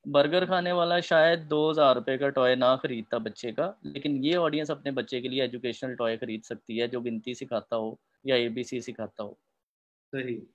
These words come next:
Speaker 1: ठीक है, इनको हम लोग ई-कॉमर्स में वो चीज़ बेच सकते हैं।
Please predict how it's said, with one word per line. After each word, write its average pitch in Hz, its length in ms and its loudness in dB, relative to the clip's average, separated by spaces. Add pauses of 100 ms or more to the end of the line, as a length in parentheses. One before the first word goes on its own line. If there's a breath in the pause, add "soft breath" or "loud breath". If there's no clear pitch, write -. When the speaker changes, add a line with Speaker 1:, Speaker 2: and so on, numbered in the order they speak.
(200)
Speaker 1:
ठीक 123 200 -8
है, - 100 -8 (300)
इनको 151 260 0
हम 156 220 0
लोग 143 200 2
ई-कॉमर्स 127 500 0
में 135 60 -2
वो 131 120 -2
चीज़ 120 240 -8
बेच 107 300 -6
सकते 104 280 -12
हैं। 98 160 -8